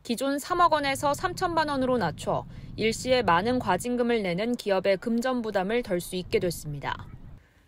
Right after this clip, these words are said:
또 지식재산권 분야의 불공정 행위 조사 시 그동안 조사 시작 연도에 발생한 위반 행위는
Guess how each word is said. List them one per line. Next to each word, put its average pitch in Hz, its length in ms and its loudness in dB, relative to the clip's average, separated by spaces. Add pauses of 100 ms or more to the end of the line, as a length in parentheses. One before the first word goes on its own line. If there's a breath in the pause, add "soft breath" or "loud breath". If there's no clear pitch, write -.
또 233 140 2
지식재산권 285 800 0
분야의 247 400 2
불공정 269 560 0
행위 247 220 2
조사 208 260 0
시 196 380 -2
그동안 233 560 0
조사 254 320 -2
시작 311 360 -2
연도에 254 380 4
발생한 190 680 -2
위반 233 320 0
행위는 214 500 -2